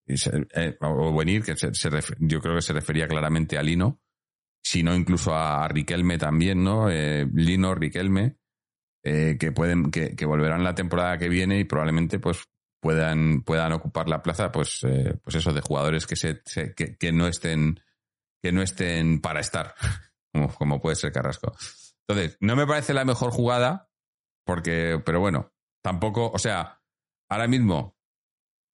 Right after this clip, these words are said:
creo que en este equipo nos puede aportar más, o necesitamos más lo que pueda aportarnos, eh, Depay que lo que pueda aportarnos Carrasco.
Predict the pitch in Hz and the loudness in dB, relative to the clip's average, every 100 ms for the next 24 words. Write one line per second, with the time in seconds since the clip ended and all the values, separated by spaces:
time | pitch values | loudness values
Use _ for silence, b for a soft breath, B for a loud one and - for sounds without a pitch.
0 | _ - 117 101 67 98 _ _ _ _ | _ -4 0 0 -2 -6 _ _ _ _
1 | _ - 95 98 107 104 101 104 87 82 | _ -2 0 2 0 0 0 0 2 2
2 | 82 98 101 92 101 95 98 92 98 92 | 2 0 0 0 -2 0 0 0 0 -2
3 | - 90 90 92 90 101 95 101 90 87 | -2 0 2 0 0 0 0 0 2 2
4 | 85 80 92 95 90 95 87 90 90 87 | 2 -2 0 0 0 0 -2 -2 0 2
5 | 80 - - _ 76 78 76 76 73 71 | 2 0 -6 _ 0 2 2 2 0 0
6 | 73 73 - _ _ _ _ _ _ 76 | 0 -2 -4 _ _ _ _ _ _ -4
7 | 80 95 120 120 85 78 71 85 80 82 | -2 -2 -2 -2 -2 -2 0 0 0 -4
8 | - 78 76 69 69 67 73 - | -2 0 0 0 -2 -4 -4 -8